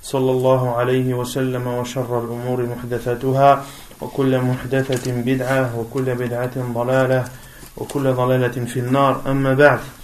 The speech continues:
Donc nous continuons l'explication du livre Al-Wajih, c'est Fiqh Sunnati wal Kitab Al-Aziz,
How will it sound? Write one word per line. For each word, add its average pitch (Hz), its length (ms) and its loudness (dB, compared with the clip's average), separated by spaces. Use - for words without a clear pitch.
Donc 127 100 -8
nous 131 80 0
continuons 135 400 -2
l'explication 131 520 -4
du 127 120 -4
livre 123 220 0
Al-Wajih, 123 400 0
c'est 127 160 -6
Fiqh 127 320 -4
Sunnati 127 400 0
wal 120 100 0
Kitab 120 280 -4
Al-Aziz, 120 520 0